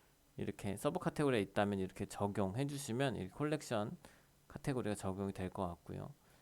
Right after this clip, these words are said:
이미지 같은 경우는 이제 여기 노출되는 이미지가 바로 여기일 것 같고요.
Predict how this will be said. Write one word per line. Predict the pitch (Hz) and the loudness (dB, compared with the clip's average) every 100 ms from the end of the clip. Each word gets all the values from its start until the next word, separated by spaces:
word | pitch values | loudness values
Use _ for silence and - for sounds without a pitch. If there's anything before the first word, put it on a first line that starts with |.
| - | -6
이미지 | 113 143 160 | 0 2 6
같은 | 170 160 160 | 6 6 4
경우는 | 151 143 143 143 139 | 6 6 6 6 6
이제 | 117 95 92 92 - _ _ _ - _ _ _ _ _ _ _ _ - | 4 2 0 0 -4 _ _ _ -20 _ _ _ _ _ _ _ _ 0
여기 | 120 127 139 | 4 6 6
노출되는 | 113 - 123 113 104 104 | 6 2 0 2 4 4
이미지가 | 95 98 95 101 120 135 | 2 2 0 2 6 6
바로 | 135 95 95 | 2 0 0
여기일 | 95 95 104 92 | 0 -2 -2 -2
것 | - 98 | 0 -2
같고요. | 90 - 95 90 175 | -2 -6 -4 -4 -6